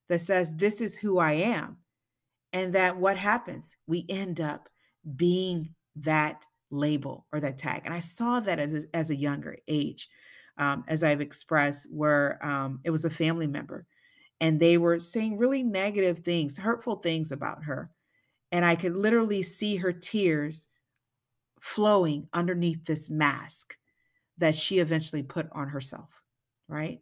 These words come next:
They, they had it, they, they had it, they presented it with her, and she eventually put it on her face. And I believe that's what often happens, you know, with experiences, that we end up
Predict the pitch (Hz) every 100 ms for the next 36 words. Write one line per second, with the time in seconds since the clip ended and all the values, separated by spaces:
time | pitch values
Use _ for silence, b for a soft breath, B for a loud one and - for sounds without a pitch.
0 | - 170 180 170 165 160 160 269 220 147
1 | 147 - 165 160 - 160 143 170 214 247
2 | 208 175 160 170 165 240 220 143 - _
3 | 156 143 - 139 - _ _ _ _ _
4 | _ - 165 - 196 170 180 175 165 147
5 | - 160 139 135 127 - - - - -
6 | _ _ _ _ _ _ _ _ - 180
7 | 175 180 196 190 180 175 175 190 214 185
8 | 160 - 196 214 214 175 160 170 160 165
9 | 156 160 - b b b 170 156 180 180
10 | 165 - 214 214 202 160 - 143 156 -
11 | - _ _ _ _ - 165 165 160 160
12 | 165 - _ _ _ _ _ _ _ _
13 | - - 151 175 175 214 226 208 175 165
14 | -